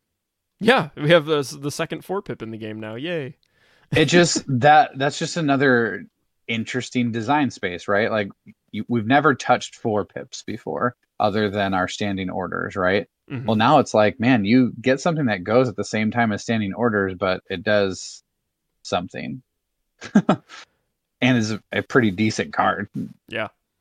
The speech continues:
Speaker 2: So I, I just like that they're, they continue to do things with the, you know, the pip system, and, you know, we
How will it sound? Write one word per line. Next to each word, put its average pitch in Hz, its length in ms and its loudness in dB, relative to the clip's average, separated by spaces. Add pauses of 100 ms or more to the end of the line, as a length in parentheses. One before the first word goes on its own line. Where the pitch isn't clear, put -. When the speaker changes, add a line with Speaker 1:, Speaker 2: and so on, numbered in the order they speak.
(320)
Speaker 2:
So 107 680 6
I, - 180 2
I 147 80 4
just 165 240 2
like 120 300 6
that 117 160 0
they're, 107 300 2
they 113 140 -6
continue 110 440 -4
to 107 120 -2
do 101 340 -4
things 104 480 -6
with 98 360 -2
the, 92 640 -4 (720)
you 113 120 0
know, 104 220 2
the 92 140 -2
pip - 320 -4
system, 123 760 2
and, 95 640 -6
you 107 140 -6
know, 101 180 -2
we 95 360 -6